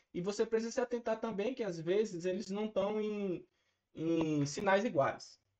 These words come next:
né? Então não tá equiparado os sinais. O que eu quero dizer com isso? Que talvez vocês precisem normalizar, é, o gráfico. Como aqui não precisou, eu não vou normalizar, tá bem?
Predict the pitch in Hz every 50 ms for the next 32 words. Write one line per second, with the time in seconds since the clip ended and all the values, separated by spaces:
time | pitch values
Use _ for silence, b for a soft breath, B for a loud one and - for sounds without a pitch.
0 | _ - - 139 139 135 131 131 123 - - - - 135 - - 147 151 156 147
1 | 135 127 127 139 151 147 - 170 160 175 180 175 - - - _ - 165 - 202
2 | - - 202 202 196 - 151 - - 156 156 156 151 - - 190 170 147 131 123
3 | 110 123 - - _ - - - - - 214 202 202 220 214 208 208 208 220 220
4 | 220 240 202 151 135 - - 220 220 - 233 247 247 233 185 175 180 190 208 214
5 | - 208 208 - 196 185 - - _ - 202 214 202 - - 214 214 220 220 220
6 | 226 214 208 214 226 233 240 185 - 131 113 110 - _ _ _ _ _ _ _
7 | _ _ _ _ _ _ _ _ - - 135 139 175 202 160 143 135 123 123 123
8 | - - 247 277 285 277 247 254 - 208 202 202 202 - 208 214 220 - 220 208
9 | 220 220 226 226 226 226 220 208 208 214 220 220 185 190 208 220 165 143 135 -
10 | - _ _ _ _ _ _ _ _ _ - 139 165 208 277 262